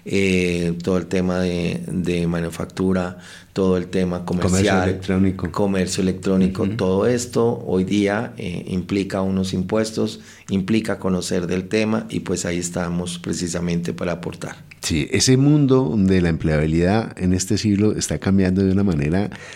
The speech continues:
Speaker 2: increíble. Gente que trabaja en una playa, lo único que necesita es la conexión a internet y, bueno, sus clientes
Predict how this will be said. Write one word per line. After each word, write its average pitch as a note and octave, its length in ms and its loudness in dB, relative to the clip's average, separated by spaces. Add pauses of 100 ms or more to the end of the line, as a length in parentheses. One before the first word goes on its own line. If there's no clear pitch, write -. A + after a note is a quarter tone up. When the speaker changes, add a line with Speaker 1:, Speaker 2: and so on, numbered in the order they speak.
(500)
Speaker 2:
increíble. F#2+ 640 0
Gente G#2+ 320 0
que G#2+ 120 -2
trabaja F2+ 360 2
en G#2 60 2
una G#2 220 2
playa, E2 340 -2 (500)
lo F#2+ 80 2
único G#2 260 4
que G2 100 2
necesita G2 220 4
es A2 60 6
la A#2 80 4
conexión F2+ 360 2
a - 20 4
internet G#2+ 640 2 (360)
y, F2+ 120 0
bueno, G2 320 4
sus F2+ 200 -6
clientes F#2+ 640 -2